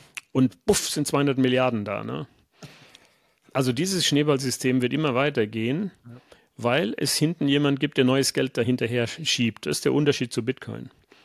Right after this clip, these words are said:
Speaker 1: However, dieses neue Geld dahinterher schieben kommt natürlich mit dem hohen Preis und der nennt sich Inflation. Oder beziehungsweise Teuerungsrate, weil Inflation ist eigentlich auch technisch falsch, aber Teuerungsrate. Das heißt, ganz am Ende,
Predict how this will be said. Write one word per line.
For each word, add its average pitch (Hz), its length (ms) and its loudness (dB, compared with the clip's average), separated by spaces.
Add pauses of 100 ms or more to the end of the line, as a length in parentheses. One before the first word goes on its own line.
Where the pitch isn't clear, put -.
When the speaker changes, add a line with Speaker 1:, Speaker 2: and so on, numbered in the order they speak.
(300)
Speaker 1:
However, 135 560 2 (540)
dieses 123 260 0
neue 143 260 6
Geld 175 280 2
dahinterher 131 480 2
schieben 123 320 0
kommt 147 240 0
natürlich 143 360 0
mit 139 140 0
dem 131 80 0
hohen 143 260 4
Preis 147 520 -2
und 120 120 0
der 127 100 2
nennt 131 200 0
sich - 220 -4
Inflation. 147 640 -4 (1120)
Oder 131 180 4
beziehungsweise 123 800 2
Teuerungsrate, 117 1120 0
weil 110 140 -4
Inflation 120 500 -2
ist 120 140 -2
eigentlich 120 320 -2
auch 123 180 -2
technisch - 460 -6
falsch, - 340 -6
aber 123 160 -4
Teuerungsrate. 123 720 0
Das 123 200 -4
heißt, 127 340 -2
ganz 143 320 -6
am 117 160 -6
Ende, 139 380 0